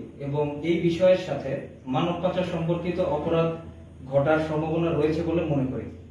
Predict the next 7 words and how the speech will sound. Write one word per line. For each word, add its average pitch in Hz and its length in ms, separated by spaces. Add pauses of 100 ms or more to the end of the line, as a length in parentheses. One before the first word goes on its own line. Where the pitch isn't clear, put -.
(1120)
তৎক্ষণাৎ 180 680
আমরা 135 460 (920)
তথ্য 175 260
প্রযুক্তির 196 500
সহায়তায় 151 680 (560)
উক্ত 160 240
মেয়েটির 160 760